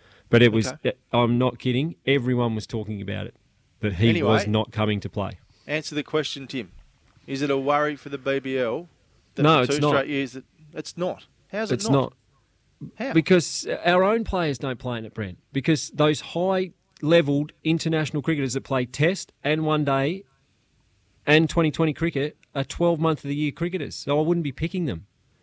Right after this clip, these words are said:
Speaker 1: They need to rest at some stage. They're not gonna come and play cricket in their holiday period. So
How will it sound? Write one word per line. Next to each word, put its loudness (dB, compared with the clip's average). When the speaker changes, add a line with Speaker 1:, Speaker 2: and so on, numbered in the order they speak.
Speaker 1:
They 4
need 4
to -2
rest 0
at -8
some 0
stage. -4
They're -2
not -4
gonna -4
come -6
and -4
play -2
cricket -4
in 0
their 2
holiday -2
period. -2
So 4